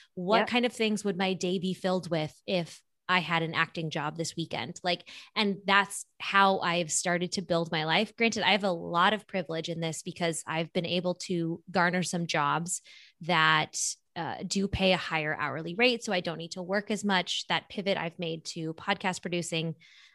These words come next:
Speaker 1: I don't need to work thirty hours a week right now.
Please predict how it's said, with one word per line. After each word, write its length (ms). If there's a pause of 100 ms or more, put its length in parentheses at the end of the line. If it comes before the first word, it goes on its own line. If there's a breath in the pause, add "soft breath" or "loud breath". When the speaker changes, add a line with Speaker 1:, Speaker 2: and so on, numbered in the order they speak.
(100)
Speaker 1:
I 120
don't 320
need 300
to 140
work 480 (320)
thirty 280
hours 360
a 80
week 260
right 220
now. 320